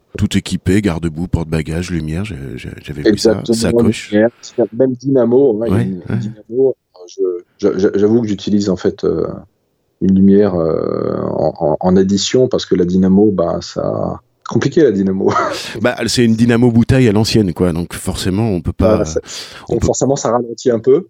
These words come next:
Speaker 1: <laughs>
Speaker 2: Donc,
Speaker 1: Oui, puis
Speaker 2: euh,
Speaker 1: ça n'éclaire pas, euh, formidablement, quoi. C'est de la lumière de
Speaker 2: Ça éclaire pas des masses
Speaker 1: Voilà.
Speaker 2: non plus, oui, parce que dès qu'on s'arrête, ça éclaire plus.
Speaker 1: <laughs> Oui.
Speaker 2: Voilà. Non, c'est, c'est vraiment un, un, un fidèle destrier, euh, et, euh,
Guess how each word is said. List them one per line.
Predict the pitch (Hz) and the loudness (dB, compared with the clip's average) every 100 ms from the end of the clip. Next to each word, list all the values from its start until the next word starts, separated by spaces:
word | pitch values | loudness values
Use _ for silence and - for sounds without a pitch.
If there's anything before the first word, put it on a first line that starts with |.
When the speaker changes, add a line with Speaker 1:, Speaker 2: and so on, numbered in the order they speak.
| _ | _
Speaker 1:
<laughs> | - - 120 92 143 | -4 0 -2 0 0
Speaker 2:
Donc, | 110 | 0
Speaker 1:
Oui, | 107 139 156 | 2 2 2
puis | 107 | -2
Speaker 2:
euh, | |
Speaker 1:
ça | - 110 | 2 2
n'éclaire | 98 92 92 - | 0 -4 -6 -4
pas, | 98 92 71 | -4 -2 -4
euh, | 76 55 - 58 50 - - - | -8 -8 -10 -12 -12 -18 -18 -4
formidablement, | 90 92 90 95 107 98 | 0 2 2 2 2 0
quoi. | 85 | -2
C'est | - | -2
de | 85 | 0
la | |
lumière | 82 85 95 90 | 0 2 0 0
de | 82 - | -2 -4
Speaker 2:
Ça | - 123 | 0 0
éclaire | - 113 | 2 -4
pas | - | 0
des | 117 | 2
masses | 117 117 - | 2 2 0
Speaker 1:
Voilà. | 110 76 | -4 2
Speaker 2:
non | |
plus, | 165 | 2
oui, | - | 2
parce | - | 0
que | - | -6
dès | 110 | -8
qu'on | - | -12
s'arrête, | 101 101 110 - | -8 -2 -2 -2
ça | |
éclaire | 92 - - | -8 -8 -4
plus. | 135 175 - | -2 0 -2
Speaker 1:
<laughs> | 82 | -6
Oui. | - - - - | -6 -8 -18 -6
Speaker 2:
Voilà. | 95 95 120 _ _ _ _ _ | -2 -2 -4 _ _ _ _ _
Non, | 113 131 | 0 0
c'est, | - - 113 | 0 2 2
c'est | 110 107 | 0 -2
vraiment | 117 139 127 | 0 2 2
un, | 107 104 104 101 98 | 0 -2 -4 -6 -8
un, | 92 98 92 95 85 | -8 -8 -8 -8 -8
un | 92 | -10
fidèle | - 120 123 | -4 2 2
destrier, | 113 110 - 110 104 120 131 131 | 2 -6 -6 -6 2 4 6 4
euh, | 110 95 92 92 90 90 92 87 | 4 2 0 0 -2 -2 -2 0
et, | 92 95 | 2 2
euh, | 90 87 87 87 | 2 0 -2 -2